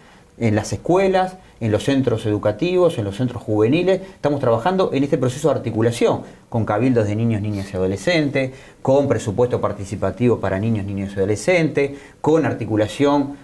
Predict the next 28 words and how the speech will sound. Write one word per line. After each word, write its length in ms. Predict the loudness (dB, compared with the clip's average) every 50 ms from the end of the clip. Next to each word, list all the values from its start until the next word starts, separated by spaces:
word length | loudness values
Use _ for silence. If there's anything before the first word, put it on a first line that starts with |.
| -20 -6
con 440 | 0 2 4 4 4 2 0 -4 -6 -6
el 160 | -4 -2 -2
inau, 580 | 0 2 2 2 4 4 4 2 0 -2 -4
con 200 | -2 0 2 2
articulación 840 | 2 0 -2 -2 -4 -2 0 0 -2 0 0 2 2 2 2 0 -4 -8 -16 -6
con 160 | -2 -2 -2 -2
distintas 400 | -2 -2 0 0 0 0 -2 -2
organizaciones 580 | -2 -2 -4 -4 -6 -6 -6 -4 -4 -4 -6
sociales, 500 | -6 -8 -4 0 2 2 4 2 2 0 -2 -6 -16 -14 -10
como 180 | -8 -6 -4 -4
Gurises 400 | -2 -4 -4 -6 -8 -10 -10 -8
Unidos, 520 | -4 -2 0 2 4 4 4 4 2 2
como 260 | 0 -2 -2 -2 -2
Casa 220 | -4 -6 -8 -10 -10
Joven. 380 | -4 -2 0 2 2 0 -2 -6 -18 -20 -20 -20 -20 -20 -20 -20 _ -6
Digo, 240 | -2 -2 -2 -2 -4 -8 -20 -20 -20 _ _ _ _ _ -20 -14 -4
porque 240 | -2 -2 0 0 0
el 80 | 0 2
proceso 540 | 0 0 0 0 0 2 0 0 0 -2 -10 -12 -4 -4
es, 160 | -2 -2 -4 -8 -20 -20 _ _ _ _ _ _ _
es 80 | -8 -4
complejo 760 | -2 -2 0 0 2 2 2 2 2 0 -2 -2 -2 -4 -8 -14 -20 -12 -6
y 340 | 0 2 2 2 0 -2 -6 -6 -2
necesita 560 | 0 0 2 2 0 -2 -2 -2 0 2 2
de 80 | 2 2
todas 260 | 2 2 2 2 0
las 100 | -2 -4
partes. 360 | -8 -8 -8 -8 -10 -14 -18